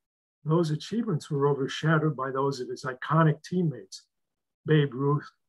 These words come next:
Lou Gehrig, and later Joe DiMaggio. So the fact that he died in forty-six and he's been out of the public consciousness for more than seven decades, another reason why he's not really well remembered. And that's when I decided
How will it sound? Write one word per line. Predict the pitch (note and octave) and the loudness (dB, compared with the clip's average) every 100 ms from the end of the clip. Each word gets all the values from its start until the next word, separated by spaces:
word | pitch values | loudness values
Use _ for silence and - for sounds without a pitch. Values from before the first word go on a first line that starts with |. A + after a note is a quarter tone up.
| _ D#3 | _ 2
Lou | D#3 D#3 | 4 4
Gehrig, | D3 C3+ C#3 C#3+ D3 | 4 4 4 2 -2
and | C3 | -4
later | C#3 C3+ B2+ | 0 2 0
Joe | - C3+ B2 | -2 -6 -6
DiMaggio. | A2+ B2 C#3+ C#3+ B2+ C3+ - _ _ _ _ | -4 -2 0 -2 -6 -12 -18 _ _ _ _
So | - D#3+ D3 C3 - _ - | -6 0 2 2 -4 _ -14
the | D#3 | -2
fact | G#3+ D#3+ | 0 2
that | E3+ | 0
he | D3 | 0
died | C3 E3+ G3+ F3 | 4 6 6 6
in | D3 | 2
forty-six | - D#3+ D#3 C3+ - G3+ G#3 - | 0 -2 0 -2 -4 -2 -2 -2
and | D3 | -2
he's | A#2+ | -2
been | C#3 D#3 | 2 4
out | D#3+ | 4
of | B2+ | 2
the | B2 _ _ _ _ | -6 _ _ _ _
public | E3+ D#3 C#3+ | 0 2 0
consciousness | - G3 G#3 G#3 D3+ E3 - | 2 2 2 -2 -6 -6 -4
for | C#3+ | 0
more | D3 D#3 | 4 4
than | C#3+ | 2
seven | - F3+ D#3 C3+ | -2 -2 0 2
decades, | D3+ A#3 F#3 C#3 B2+ B2+ - _ _ _ _ - | 2 0 2 2 0 -4 -14 _ _ _ _ 0
another | D#3 A3 A3 | 4 6 6
reason | D#3 C#3+ C#3 C#3 | 4 2 0 -6
why | C3 C#3 A#2+ | -2 -2 -2
he's | B2+ - | -6 -8
not | C#3 C#3 A2+ | -2 -2 -2
really | A#2 D#3 D3+ | 0 4 4
well | B2 C3+ C#3 | 2 2 2
remembered. | C3 B2+ E3+ F#3+ C3 A2 - _ _ _ _ _ _ _ | 0 0 2 4 2 -4 -6 _ _ _ _ _ _ _
And | D3+ D3 | -6 -2
that's | C#3+ D#3 - | 0 -2 0
when | D3+ | 0
I | C#3 | 0
decided | C3 B2 - D3+ C3+ C3 | -2 -6 -2 0 2 0